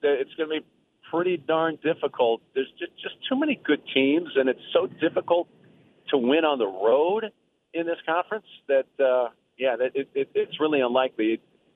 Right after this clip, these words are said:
Watching the game, your game at, in, in, uh, at Texas the other night, you know, it just seemed like it was just a bad start. You know, it, it, it, it's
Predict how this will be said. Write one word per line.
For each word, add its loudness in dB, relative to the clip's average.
Watching 0
the -4
game, -2
your -6
game -4
at, -4
in, -8
in, -6
uh, -2
at -6
Texas -2
the 0
other 0
night, 0
you -4
know, 4
it 0
just -2
seemed 2
like 0
it 0
was 0
just -4
a -8
bad 4
start. 0
You -6
know, 0
it, 0
it, -2
it, -8
it's -20